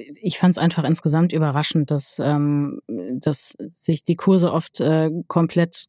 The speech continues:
konträr entwickelt haben zu den Meldungen. Einerseits das natürlich klassisch, ne, dieses, äh,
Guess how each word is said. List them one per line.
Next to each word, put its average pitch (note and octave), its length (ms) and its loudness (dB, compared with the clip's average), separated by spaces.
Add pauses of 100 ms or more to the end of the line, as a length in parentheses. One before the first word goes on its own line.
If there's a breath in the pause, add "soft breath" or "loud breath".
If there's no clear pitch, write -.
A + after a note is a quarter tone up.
konträr E3+ 680 2
entwickelt E3 440 0
haben D#3+ 200 2
zu D#3 140 -2
den D#3 140 2
Meldungen. G#3 680 4
Einerseits F3 460 2
das D#3+ 120 -2
natürlich D3+ 300 0
klassisch, A3+ 440 0
ne, G3+ 140 4
dieses, F3+ 320 2
äh, D#3+ 380 2